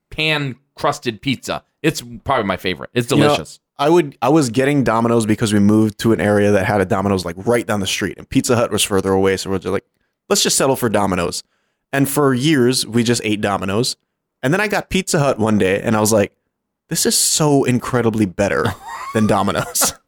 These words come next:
Speaker 2: Why do, why have I ever considered eating another pizza?"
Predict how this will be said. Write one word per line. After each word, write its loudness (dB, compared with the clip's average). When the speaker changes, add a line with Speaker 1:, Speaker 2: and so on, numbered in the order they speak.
Speaker 2:
Why 0
do, 2
why -2
have 0
I -2
ever 0
considered 2
eating 4
another 2
pizza?" -2